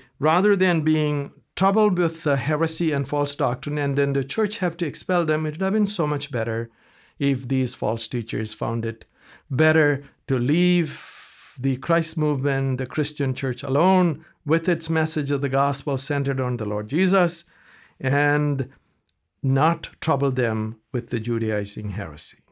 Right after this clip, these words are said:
But very often, this is not the,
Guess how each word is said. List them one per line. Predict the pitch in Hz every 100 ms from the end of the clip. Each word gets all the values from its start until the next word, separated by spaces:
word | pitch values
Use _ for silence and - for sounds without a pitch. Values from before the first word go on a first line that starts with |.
| _ _ _ _ _ _ _ _ _
But | 143 143 - -
very | 143 139 131
often, | 151 180 160 143
this | 135 139
is | 123
not | 143 156
the, | 165 131